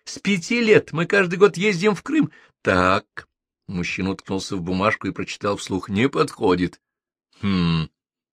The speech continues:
Тут он на мгновение задумался, а потом вернул маме справку. "Да вы не волнуйтесь так, мамаша. Ничего страшного, просто он нам не подошел. Видите, ребенок у вас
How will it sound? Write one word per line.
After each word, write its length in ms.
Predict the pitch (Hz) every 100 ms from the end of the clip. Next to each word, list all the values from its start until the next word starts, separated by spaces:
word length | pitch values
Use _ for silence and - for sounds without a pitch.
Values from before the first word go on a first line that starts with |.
| _
Тут 160 | - 85
он 160 | 87
на 100 | 87
мгновение 400 | 82 85 85 85
задумался, 680 | 78 85 73 151 190 - 151 - _ _ _
а 80 | -
потом 200 | - 190
вернул 320 | 208 214 240
маме 240 | 226 226 214
справку. 400 | - 190 170 - -
"Да 140 | 135 196
вы 140 | 262
не 120 | 262
волнуйтесь 480 | 262 269 277 285 -
так, 200 | - 262
мамаша. 400 | 262 196 123 - - _ _ -
Ничего 440 | 262 190 254 247
страшного, 520 | - 247 220 185 180 -
просто 280 | 208 - 202
он 360 | 214 214 196
нам 320 | 185 196 220 240
не 120 | 247
подошел. 540 | 254 233 240 175 151 - -
Видите, 400 | 226 247 196 147
ребенок 320 | 135 131 120
у 40 | 127
вас 180 | 117